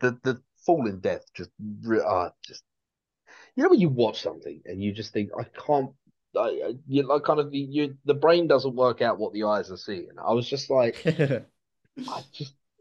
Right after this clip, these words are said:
Speaker 1: in, at one point, I could have sworn that she was falling upwards,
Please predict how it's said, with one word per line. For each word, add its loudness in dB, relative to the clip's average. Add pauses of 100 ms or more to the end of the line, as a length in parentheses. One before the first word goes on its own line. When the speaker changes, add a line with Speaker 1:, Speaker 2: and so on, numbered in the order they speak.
Speaker 1:
in, -4
at 4
one 4
point, 2
I 2
could -2
have -2
sworn 0
that -6
she -10
was -10
falling -2
upwards, -8